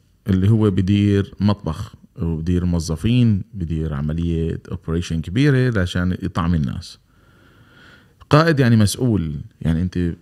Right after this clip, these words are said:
بتطعمي الناس، يعني أنت مسؤولة عنهم، ما تخليهم يمرضوا،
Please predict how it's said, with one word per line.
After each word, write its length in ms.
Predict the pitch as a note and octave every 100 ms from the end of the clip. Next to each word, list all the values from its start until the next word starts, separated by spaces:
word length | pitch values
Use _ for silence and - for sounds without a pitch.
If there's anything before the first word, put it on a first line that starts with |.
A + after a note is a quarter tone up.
| _ -
بتطعمي 460 | E2+ - A#2+ C3
الناس، 560 | A#2+ G2 G2 B2+ - -
يعني 180 | D#2+ E2+
أنت 140 | G2+ F#2+
مسؤولة 420 | F#2 - A#2 A#2
عنهم، 520 | A#2 C#3+ G2+ A2+ G2+
ما 60 | G#2
تخليهم 500 | - - G2+ A2 A2
يمرضوا، 420 | D3+ A#2 G2